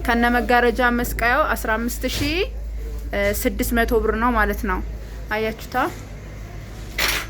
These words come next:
ማሻአላ ከለሩን በደንብ ላሳያችሁ። መጅልስ አላት ለዛ የሚሆን ነው። እዩት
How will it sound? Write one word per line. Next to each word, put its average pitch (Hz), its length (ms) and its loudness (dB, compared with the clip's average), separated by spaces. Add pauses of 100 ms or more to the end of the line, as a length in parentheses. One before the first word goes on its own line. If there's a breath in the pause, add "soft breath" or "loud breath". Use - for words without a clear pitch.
(1300)
ማሻአላ 220 460 4
ከለሩን 240 420 4
በደንብ 214 320 2
ላሳያችሁ። 220 680 6 (580)
መጅልስ 247 460 4
አላት 233 460 6
ለዛ 220 300 2
የሚሆን 240 460 0
ነው። 285 140 0 (180)
እዩት 254 280 -4